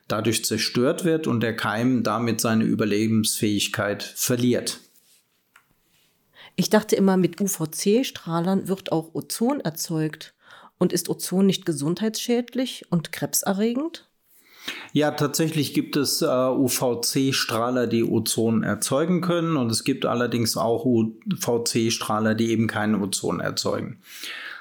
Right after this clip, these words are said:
Speaker 1: Grundsätzlich ist U-V-C, ähm, nicht geeignet, Ozon zu erzeugen, sondern Ozon wird im Vakuum-U-V-Bereich,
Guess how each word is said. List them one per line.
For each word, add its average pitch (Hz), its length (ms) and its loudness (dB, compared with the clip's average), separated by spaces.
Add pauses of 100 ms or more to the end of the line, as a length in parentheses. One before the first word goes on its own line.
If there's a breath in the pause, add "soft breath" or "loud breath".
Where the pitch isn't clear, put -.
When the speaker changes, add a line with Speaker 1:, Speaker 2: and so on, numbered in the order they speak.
(100 loud breath)
Speaker 1:
Grundsätzlich 175 680 0
ist 156 180 2
U-V-C, 143 840 2
ähm, 123 760 2
nicht 160 340 2
geeignet, 180 720 -2
Ozon 156 540 0
zu 156 140 -2
erzeugen, 151 1000 0
sondern 113 360 2
Ozon 117 540 2
wird 117 180 0
im 107 240 2
Vakuum-U-V-Bereich, 139 1500 0